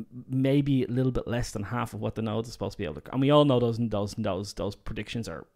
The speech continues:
wildly inaccurate. They're not, you're never gonna get that. But if you look at what the predictions on, um, on seven nanometer is, seven nanometer is, like, ninety, and they got over half,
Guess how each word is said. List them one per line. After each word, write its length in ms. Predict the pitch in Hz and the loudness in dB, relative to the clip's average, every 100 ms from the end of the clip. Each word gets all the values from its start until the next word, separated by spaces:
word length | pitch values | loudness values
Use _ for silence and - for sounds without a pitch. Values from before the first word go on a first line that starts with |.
| 107 - | -18 -8
wildly 580 | 110 120 117 107 107 101 | -4 -2 -2 -4 -4 -4
inaccurate. 460 | 98 - - - | -6 -10 -14 -10
They're 100 | 117 | -4
not, 260 | 113 104 - - - - - - | -4 -4 -10 -16 -18 -18 -10 -2
you're 100 | 110 | -2
never 180 | 110 | 0
gonna 140 | 107 98 | 0 -2
get 180 | 95 - | -4 -4
that. 200 | - - - - - | -6 -8 -14 -10 0
But 100 | 139 | 2
if 60 | 139 | 6
you 100 | 160 | 6
look 160 | 175 | 6
at 80 | 160 | 4
what 160 | 147 143 | 2 0
the 80 | 135 | 0
predictions 500 | 131 139 - 135 127 | 0 0 2 2 2
on, 360 | 120 107 107 - - - - - | 2 0 -2 -8 -12 -20 -16 -8
um, 480 | 92 90 90 87 - - - _ - - - - - _ _ - | -4 -2 -4 -6 -10 -18 -20 _ -20 -20 -20 -20 -20 _ _ -2
on 640 | 123 113 110 107 104 - - - | 2 2 2 2 0 -4 -10 -4
seven 320 | - 160 180 | 4 4 4
nanometer 440 | 139 113 107 104 101 | 2 0 0 0 0
is, 120 | 117 | 0
seven 260 | - 131 | 0 2
nanometer 400 | 131 123 120 117 | 2 2 2 2
is, 80 | 110 | 2
like, 160 | 113 107 | 0 -2
ninety, 500 | 117 113 117 117 101 | -2 -2 -2 -2 -2
and 140 | 110 | -2
they 60 | 113 | -2
got 140 | 120 | 0
over 420 | 117 135 147 139 104 | 4 6 6 2 -2
half, 460 | 92 - - - | -4 -6 -14 -20